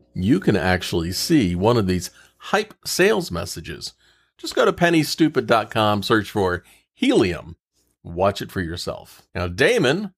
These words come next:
my friend and partner who is in this side hustle testing opportunity, Penny Stupid, he was an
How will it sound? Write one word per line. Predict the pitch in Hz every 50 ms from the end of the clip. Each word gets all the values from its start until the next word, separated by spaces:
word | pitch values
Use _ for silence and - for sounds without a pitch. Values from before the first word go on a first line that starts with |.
| _
my | - 87 87 90
friend | - - 120 117 117 120 120 117
and | 101 92 92 95
partner | 104 123 156 165 - 120 104 107 113 107
who | 101 101 95 92 95
is | 95 98 98 95 - - - _ _ _ _ -
in | 190 233 277 247 175
this | 123 107 101 - - - -
side | - - - 127 117 117 117 113 104
hustle | 107 127 120 - - 104 95
testing | 90 - - - 101 139 - - 131 113 101 98
opportunity, | 95 95 - - 90 85 - 101 90 85 85 85 85 92 123 156 - _ _
Penny | - - 110 107 98 95
Stupid, | 90 - - 98 92 90 - 110 120 131 - _ _ _ _ _ _ _ _ _
he | _ - 302
was | 320 277 185 160
an | 160 147